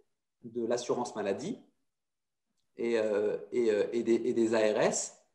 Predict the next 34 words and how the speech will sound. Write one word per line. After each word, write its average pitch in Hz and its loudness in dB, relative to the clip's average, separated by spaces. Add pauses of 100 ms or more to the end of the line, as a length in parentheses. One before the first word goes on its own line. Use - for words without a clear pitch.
(920)
dans 139 6
le 143 8
cadre 139 6
de 123 4
l'article 120 0
cinquante 135 -4
et 139 2
un 135 2
de 127 0
la 107 4
loi 110 4
de 117 0
financement 117 -6
de 113 -10
sécurité 104 -10
sociale, - -6
qui - -6
est 117 0
un 120 0
outil 127 -4
formidable, 165 4 (380)
formidable 147 4 (120)
pour 117 -2
innover 120 4
en 110 2
santé, 104 0 (340)
probablement 165 8
le 143 4
premier 165 0
outil 147 -4
qui - -10
existe 131 -10
en 127 -6
France 175 -12